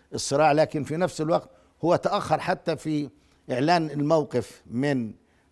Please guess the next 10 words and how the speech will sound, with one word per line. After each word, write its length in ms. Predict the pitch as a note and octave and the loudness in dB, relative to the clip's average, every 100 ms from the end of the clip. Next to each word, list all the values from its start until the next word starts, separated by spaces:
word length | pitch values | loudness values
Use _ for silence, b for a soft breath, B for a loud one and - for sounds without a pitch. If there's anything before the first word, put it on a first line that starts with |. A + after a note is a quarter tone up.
| - | -4
آه، 120 | A2+ | -2
روسيا، 400 | B2 D#3 D3 E3 | 0 0 0 2
وتأخر 680 | D#3 C#3+ E3 F#3+ - F3 D#3+ | 2 2 2 0 2 2 2
في 360 | - E3 D#3+ b b - | -2 -2 -4 b b 0
دعم 300 | D3 F#3 F#3+ | 2 4 2
الأوكرين. 640 | F#3 G3 - A3 G3 A#2+ | 2 -2 2 2 4 0
وهذا 500 | A#2 C#3 D3 D#3 C#3+ | -2 0 2 2 0
يلاحظون 1040 | B2+ B2 C3+ D3+ E3 D3 D#3+ F#3 E3 C#3 A#2+ b b - | -6 -8 -2 2 2 0 -2 0 -2 -4 -8 b b -6
الأوكرين 440 | B2+ D#3+ F#3+ F#3 | -2 2 2 2
أنفسهم، 640 | E3 D#3 G#3 - C3 C3+ | -2 -2 -4 -2 -4 -4